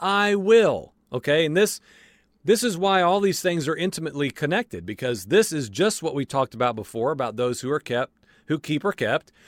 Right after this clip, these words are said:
which is now we've moved it over to, okay, well, what about now for us in, in Yeshua on this side of the new covenant,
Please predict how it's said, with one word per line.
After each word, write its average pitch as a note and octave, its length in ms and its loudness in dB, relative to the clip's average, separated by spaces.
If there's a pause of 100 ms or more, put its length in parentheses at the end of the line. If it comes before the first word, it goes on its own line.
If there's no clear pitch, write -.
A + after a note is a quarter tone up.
(200)
which F3 240 2
is E3 340 -2 (920)
now D3+ 240 0
we've D3+ 240 0
moved D#3 300 4
it D3+ 80 2
over D3+ 260 4
to, C#3 580 -2
okay, C#3 280 0
well, C3 140 0
what E3+ 120 2
about F3 260 0
now E3 480 0 (120)
for D#3+ 240 2
us F3 200 2
in, E3 280 0
in F#3 300 0
Yeshua D3 640 2
on D3 280 -4
this F3+ 200 2
side D#3 460 0
of A#2+ 140 -4
the B2+ 100 0
new F#3 160 2
covenant, F#2+ 480 -8